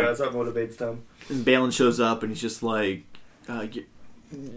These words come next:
Speaker 1: suddenly dwarves from the east with, there's, like, ten thousand of them. Now we got an army. Uh, oh, but there is some, uh, uh, uh,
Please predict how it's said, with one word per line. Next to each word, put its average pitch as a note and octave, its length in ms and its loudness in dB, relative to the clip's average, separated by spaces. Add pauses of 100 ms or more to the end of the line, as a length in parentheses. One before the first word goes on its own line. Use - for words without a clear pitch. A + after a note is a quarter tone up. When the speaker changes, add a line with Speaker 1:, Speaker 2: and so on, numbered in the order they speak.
(100)
Speaker 1:
suddenly A3 540 8
dwarves C4 400 8
from D4+ 180 4
the C#4 100 4
east D#4 420 4
with, E3 380 2
there's, A3 160 8
like, - 160 6
ten C4+ 180 6
thousand C4+ 300 10
of B2 80 8
them. B2 60 0
Now C#4+ 200 12
we G3+ 80 6
got G3 160 12
an C4 80 10
army. D4+ 420 10 (760)
Uh, C3 440 8
oh, B3+ 100 12
but A#3+ 80 2
there C4 120 4
is E4+ 100 2
some, G#3 440 0 (680)
uh, C#3 260 2
uh, B2+ 360 0 (1400)
uh, A#2+ 320 0